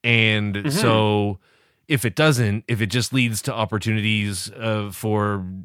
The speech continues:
Speaker 1: tech billionaires to build bunkers in New Zealand and, um, everyone else to lead a life of, um, desperation
Speaker 2: Scrounging.
Speaker 1: online and off,
Speaker 2: Yeah.
Speaker 1: uh,
Speaker 2: Yeah.
Speaker 1: then, then even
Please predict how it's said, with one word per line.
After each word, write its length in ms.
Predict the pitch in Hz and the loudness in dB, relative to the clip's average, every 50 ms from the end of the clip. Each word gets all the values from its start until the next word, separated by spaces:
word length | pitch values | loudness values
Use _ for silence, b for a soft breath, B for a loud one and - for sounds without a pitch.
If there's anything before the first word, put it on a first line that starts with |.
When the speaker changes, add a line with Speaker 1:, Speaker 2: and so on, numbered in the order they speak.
| - _ _ _ _ _ 127 | -18 _ _ _ _ _ -8
Speaker 1:
tech 200 | - - 131 - - | -6 -6 -4 -4 -4
billionaires 460 | 127 113 113 110 107 107 107 104 - | -4 -2 0 0 0 0 -2 -2 -4
to 80 | - 104 | -6 -4
build 200 | 87 110 107 90 | -4 -2 -2 0
bunkers 400 | 85 104 107 107 101 101 98 85 | 0 0 0 0 0 -2 -2 -2
in 80 | 92 95 | -2 -4
New 60 | 92 | -4
Zealand 600 | 90 107 165 185 170 143 127 120 113 110 110 101 - B B B B B B B B - | -2 0 2 2 4 4 4 2 2 0 -2 -4 -6 B B B B B B B B 0
and, 320 | 117 120 120 117 113 113 | 2 2 2 2 0 0
um, 440 | 110 110 107 107 107 107 104 101 107 98 | 0 2 2 4 4 2 2 0 -2 -2
everyone 300 | 123 120 107 113 117 113 | -2 0 0 2 2 2
else 220 | 110 110 104 - - | 2 2 0 -2 -4
to 160 | - 117 107 | -2 0 0
lead 160 | 101 104 110 104 | 0 0 0 0
a 60 | 104 | 2
life 380 | 107 107 104 104 101 - - - | 2 2 2 0 0 -4 -10 -8
of, 520 | - 110 104 101 101 98 98 92 87 90 - | -4 -2 0 0 0 0 -2 -4 -6 -8 -6
um, 480 | 107 104 101 101 98 95 95 95 95 92 b b b b b b b b b b b b b - 117 113 104 | -2 0 2 2 2 2 0 -2 -2 -4 b b b b b b b b b b b b b -12 -10 -2 2
desperation 1000 | 151 143 135 - - - 139 131 - 131 127 - - 123 104 131 123 117 117 117 117 | 4 4 4 4 4 4 6 8 8 8 8 8 6 6 4 4 4 4 2 2 0
Speaker 2:
Scrounging. 20 | |
Speaker 1:
online 520 | 120 - 123 120 120 117 113 110 110 110 107 | 0 0 2 2 2 2 2 2 2 2 2
and 100 | 107 117 | 2 2
off, 600 | 135 143 135 127 117 208 190 131 107 101 98 - - | 4 4 6 6 6 6 6 6 6 4 2 -2 -6
Speaker 2:
Yeah. 60 | - | -4
Speaker 1:
uh, 500 | 117 110 104 101 98 98 98 95 95 98 95 b b b b b _ _ _ | -2 0 0 0 0 0 0 0 -2 -4 -6 b b b b b _ _ _
Speaker 2:
Yeah. 440 | - 123 131 135 131 123 110 101 104 113 | -6 -2 2 4 6 6 6 4 4 2
Speaker 1:
then, 520 | 101 120 120 117 113 107 107 107 110 110 - _ _ _ _ - | 2 2 2 2 2 0 0 -2 -4 -6 -8 _ _ _ _ -12
then 680 | 110 101 98 117 117 113 110 107 107 107 107 107 110 - _ | -8 -2 0 2 2 2 2 0 -2 -2 -4 -4 -6 -8 _
even 560 | 135 143 147 139 131 139 131 127 127 131 120 | -4 -2 0 0 2 2 2 2 0 -2 -2